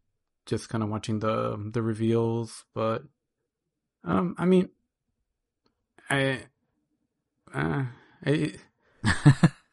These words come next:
Speaker 2: What,
Speaker 1: it was fine.
Speaker 2: what a good summary.
Speaker 1: <laughs>
Speaker 2: Eh. Like, literally just like a Larry David gif. Eh. <laughs>
Speaker 1: It was
Speaker 2: Um,
Speaker 1: fine.
Speaker 2: Kevin, you, you were more, like, actually tuned in, right?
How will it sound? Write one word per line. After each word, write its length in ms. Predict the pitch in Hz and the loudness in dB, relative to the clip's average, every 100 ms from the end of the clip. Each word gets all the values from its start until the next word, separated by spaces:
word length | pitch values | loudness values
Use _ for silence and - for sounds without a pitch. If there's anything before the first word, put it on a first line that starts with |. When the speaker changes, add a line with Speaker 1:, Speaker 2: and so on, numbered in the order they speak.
| _ - - - | _ -14 -12 -2
Speaker 2:
What, 140 | - 147 | 4 6
Speaker 1:
it 40 | |
was 120 | 147 | 6
fine. 340 | 127 131 190 208 | 8 8 8 4
Speaker 2:
what 140 | 151 160 | 2 0
a 40 | |
good 240 | 139 139 | 2 2
summary. 560 | - - 107 117 110 104 | 2 0 2 4 4 6
Speaker 1:
<laughs> 340 | 151 170 131 | 6 6 4
Speaker 2:
Eh. 260 | 135 339 311 - - _ - - | 4 6 6 4 -10 _ -20 2
Like, 160 | 135 120 | 4 6
literally 240 | 127 127 | 8 8
just 180 | 120 123 | 8 6
like 100 | 113 | 4
a 60 | 101 | 4
Larry 300 | 98 98 92 | 4 4 4
David 380 | 90 87 85 | 2 0 0
gif. 300 | 82 85 - - - | -2 -4 -6 -6 -2
Eh. 180 | 359 - - - - - - - - | 0 0 2 6 6 6 -2 -6 4
<laughs> 20 | 143 - 160 - 147 135 - | 4 6 2 2 0 0 0
Speaker 1:
It 1500 | 151 - - - - _ _ - _ _ _ _ _ _ - | -2 -2 -20 -20 -20 _ _ -20 _ _ _ _ _ _ 8
was 240 | 113 110 104 | 12 12 10
Speaker 2:
Um, 60 | |
Speaker 1:
fine. 360 | 101 135 151 151 _ _ _ _ _ _ _ _ - | 4 0 0 -2 _ _ _ _ _ _ _ _ -4
Speaker 2:
Kevin, 440 | - 143 127 117 | 4 6 8 6
you, 300 | 110 131 147 | 6 6 6
you 260 | 127 120 175 | 6 6 8
were 140 | 139 | 8
more, 340 | 113 104 95 85 | 8 8 8 4
like, 240 | 82 80 | 0 0
actually 320 | 90 87 - 82 | 0 0 0 -4
tuned 340 | - 92 85 | -2 -2 0
in, 220 | 92 67 | -2 -4
right? 300 | 64 69 80 | -8 -8 -8